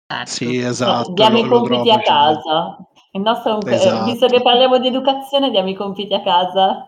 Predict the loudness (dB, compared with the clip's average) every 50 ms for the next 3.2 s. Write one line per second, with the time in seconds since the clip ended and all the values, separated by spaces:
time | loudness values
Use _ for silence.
0 | -8 -4 -2 -2 -2 -2 -4 -4 -6 -4 -2 -2 -2 -2 -2 -2 -2 -4 -4 -6
1 | -10 -12 -14 -14 -14 -10 -8 -6 -6 -4 -2 -2 -2 -2 -4 -8 -16 _ _ _
2 | _ _ _ _ _ _ _ _ _ _ -20 -16 -12 -10 -10 -8 -8 -6 -4 -4
3 | -4 -6 -8